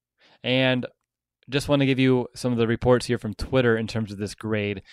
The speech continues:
Uh, here are the options I gave fans. I gave them A plus plus plus plus, A plus plus plus, A plus plus,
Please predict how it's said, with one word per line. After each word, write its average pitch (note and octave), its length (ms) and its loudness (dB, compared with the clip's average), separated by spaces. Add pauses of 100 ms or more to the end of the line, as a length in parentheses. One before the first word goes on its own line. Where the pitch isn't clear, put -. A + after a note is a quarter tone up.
(180)
Uh, G#2+ 180 2
here C#3 200 4
are G#3+ 60 6
the D#3+ 120 4
options D3 360 4
I C3+ 60 4
gave B2+ 220 2
fans. A2+ 560 -2 (380)
I A2 120 -4
gave A#2+ 180 0
them A#2 220 0
A C3+ 140 0
plus C#3 300 0
plus B2+ 300 0
plus B2 260 0
plus, G2 380 -4 (680)
A A#2 120 0
plus G#2+ 260 -2
plus G2 180 -6
plus, B2 400 0 (340)
A A2+ 80 -6
plus G#2+ 220 -6
plus, D3+ 360 -4